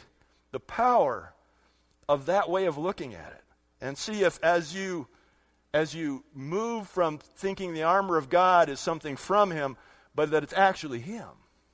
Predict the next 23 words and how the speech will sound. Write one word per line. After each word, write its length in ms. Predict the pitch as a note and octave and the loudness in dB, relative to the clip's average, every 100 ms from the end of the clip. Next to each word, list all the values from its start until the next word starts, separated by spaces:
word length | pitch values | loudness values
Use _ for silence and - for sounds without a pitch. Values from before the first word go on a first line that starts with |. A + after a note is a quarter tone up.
| _ _ _ _ _ _ _ _ - | _ _ _ _ _ _ _ _ -10
And 200 | C3 C#3 - | -10 -8 -8
as 160 | D#3 | -8
you 80 | C#3+ | -6
move 400 | D#3 E3+ G#3 G#3 | -10 -6 -6 0
into 220 | G#3 G3 | 0 2
that 260 | D#3+ D3 B2+ | 2 2 2
realm 540 | C3 E3 D#3+ B2+ G2 E2+ _ _ _ _ _ _ - | 0 2 2 0 -6 -16 _ _ _ _ _ _ -6
and, 220 | C#3 C#3 _ - | -4 -4 _ -8
and 180 | C#3 | -8
begin 300 | C3+ C3 D#3+ | -6 -6 -6
to 80 | D3+ | -6
consider 380 | - C#3+ - E3 | -8 -10 -6 -6
it 80 | C#3+ | 2
that 200 | D3 C#3 | 2 4
way, 140 | C3 | 2
I 60 | B2+ | 0
want 180 | G3 G#3 | -2 -8
you 60 | |
to 40 | D#3+ | -8
see 200 | - F#3 | -8 -8
if 80 | |
things 260 | - D3 - | -8 -12 -12
change. 720 | - D#3+ C#3 F#2 D2+ - - | -8 -6 -6 -8 -14 -20 -20